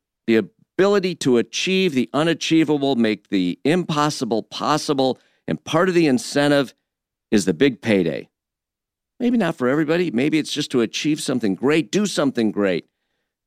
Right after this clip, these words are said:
Maybe it's that plus the payday. That's fine. That is capitalism at work at its best. So I find this really interesting. What do you think?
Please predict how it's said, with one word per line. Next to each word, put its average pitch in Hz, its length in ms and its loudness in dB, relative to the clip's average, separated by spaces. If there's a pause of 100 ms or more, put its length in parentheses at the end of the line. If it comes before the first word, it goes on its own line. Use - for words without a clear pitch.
Maybe 87 240 0
it's 113 160 -2
that 123 280 0
plus 156 240 -2
the - 80 -6
payday. 233 360 -2
That's 196 220 -4
fine. 190 380 -2
That 156 240 -2
is 135 260 -2 (640)
capitalism 135 800 2 (520)
at 107 220 0
work 123 520 0 (180)
at 104 160 2
its 104 180 -4
best. - 720 -2 (800)
So - 100 -4
I - 40 0
find 190 260 0
this 185 160 0
really 147 240 4
interesting. 139 480 0
What 156 100 0
do 165 60 0
you 214 120 0
think? 156 400 -2